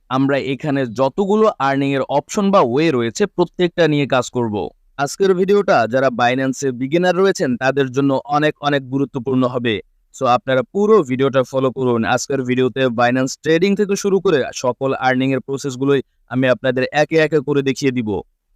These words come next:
আপনাদের সুবিধার্থে পুরো ভিডিওটা আমি মোবাইল থেকে রেকর্ড করে দেখাবো। আমরা মেইন ভিডিওতে চলে যাচ্ছি, আপনারা পুরো ভিডিওটা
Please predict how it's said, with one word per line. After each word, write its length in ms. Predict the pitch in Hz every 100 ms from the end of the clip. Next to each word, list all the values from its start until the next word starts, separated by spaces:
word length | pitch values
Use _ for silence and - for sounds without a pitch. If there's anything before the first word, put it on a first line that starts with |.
| _ -
আপনাদের 440 | 127 - 139 139
সুবিধার্থে 600 | 131 - 175 202 208 240
পুরো 340 | 214 147 143 139
ভিডিওটা 420 | 120 131 135 139
আমি 160 | 135 139
মোবাইল 360 | 123 131 151
থেকে 280 | 135 147 147
রেকর্ড 280 | 135 139 -
করে 200 | 135 135
দেখাবো। 520 | 135 - 131 120 98
আমরা 300 | - 117 127
মেইন 340 | 123 120 147 170
ভিডিওতে 360 | 180 180 180
চলে 220 | 180 175
যাচ্ছি, 300 | 170 175 -
আপনারা 340 | 156 117 123 120
পুরো 500 | - 147 147 147 135
ভিডিওটা 460 | 110 123 131 131